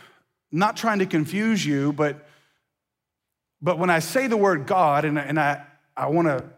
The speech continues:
say something, but it's gonna sound like I'm gonna contradict myself from what I just said ten minutes ago. The, the Greek word here, God, is theos.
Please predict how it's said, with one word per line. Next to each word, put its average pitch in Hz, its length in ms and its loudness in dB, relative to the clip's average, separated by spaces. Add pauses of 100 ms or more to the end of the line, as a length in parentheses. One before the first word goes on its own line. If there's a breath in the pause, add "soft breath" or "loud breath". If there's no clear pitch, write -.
say 214 360 0
something, 160 460 0
but 160 100 0
it's 147 120 -4
gonna 170 120 0
sound 185 240 0
like 165 140 0
I'm 160 100 0
gonna 147 240 0 (300)
contradict 180 560 -2
myself 151 460 0
from 156 120 -4
what 151 120 0
I 151 80 0
just 147 220 -6
said 147 280 -2 (240 loud breath)
ten 165 180 -2
minutes 175 240 0
ago. 117 300 -14 (1200)
The, 185 300 0
the 175 100 -2
Greek 269 360 -2
word 240 220 2
here, 180 380 2 (440 loud breath)
God, 156 400 2
is 147 180 -10
theos. - 760 -6